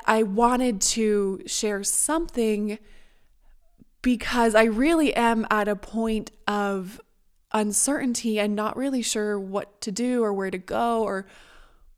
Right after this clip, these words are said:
who might be able to help me resolve this. And so I wanted to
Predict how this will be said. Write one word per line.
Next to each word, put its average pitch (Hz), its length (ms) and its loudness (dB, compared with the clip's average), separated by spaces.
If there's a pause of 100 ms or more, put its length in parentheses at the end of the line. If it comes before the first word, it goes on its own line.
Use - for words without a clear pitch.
(960)
who - 880 -4
might 226 220 4
be 220 100 2
able 208 200 2
to 202 60 0
help 202 280 -2
me 196 140 0
resolve 190 480 -4
this. 294 260 2
And 214 180 0
so 214 580 0
I 208 100 0
wanted 214 500 -2
to 202 320 -2